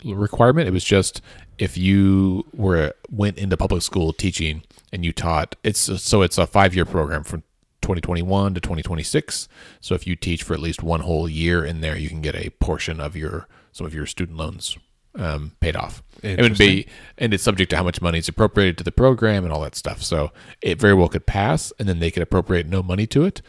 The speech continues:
Speaker 2: Yeah.
Speaker 1: However, they could accept private donations. So if, um, I don't know, d-, d-, George Kaiser, someone in our state, wanted to donate a billion dollars,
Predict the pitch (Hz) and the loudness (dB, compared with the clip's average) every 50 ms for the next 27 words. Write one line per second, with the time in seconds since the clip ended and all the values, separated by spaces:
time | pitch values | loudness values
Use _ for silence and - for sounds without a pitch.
0 | - _ _ - 113 120 123 135 151 151 127 104 110 110 - - - - 160 - | -20 _ _ 0 2 2 4 4 4 2 4 4 2 2 4 4 4 4 4 0
1 | - - 147 139 - - _ - - 127 131 117 123 123 123 143 175 180 - - | 2 2 2 2 0 -6 _ -2 -2 0 0 2 2 4 4 4 2 0 -2 -6
2 | 62 - - - - - - - - - - _ - - 104 101 98 - 101 98 | -8 -8 -10 -12 -12 -14 -20 -20 -20 -20 -20 _ -2 2 2 2 4 2 0 -2
3 | 92 - - 95 92 90 87 85 80 80 80 - - - - - - - - - | -4 -2 -2 0 0 2 0 0 -2 -4 -8 -12 -14 -14 -14 -14 -14 -14 -4 -2
4 | 95 110 101 82 80 80 82 85 76 71 90 87 78 67 73 - 104 110 113 - | 0 2 2 2 0 0 -2 -4 -8 -8 -8 -8 -10 -10 2 6 6 6 6 4
5 | - - 110 117 98 - 82 80 82 101 - - - 95 87 82 82 85 82 95 | 2 2 4 4 4 2 -2 -4 -6 -6 -6 -4 -4 -2 -2 -2 -4 -4 -6 -4
6 | 92 87 82 - - 95 87 85 85 82 95 95 92 90 85 - 90 82 87 90 | -2 -2 -2 -2 0 0 0 0 -2 -2 -4 -2 -2 -2 -2 -4 -4 0 0 0
7 | 90 90 90 87 85 - - - - - - - - _ _ _ - 90 98 101 | 2 2 2 0 0 -2 -4 -12 -18 -20 -20 -20 -20 _ _ _ -4 0 0 2
8 | 92 90 85 78 87 85 82 82 80 78 80 78 - - - | 2 0 0 2 4 4 4 4 2 0 -2 -4 -4 -8 -12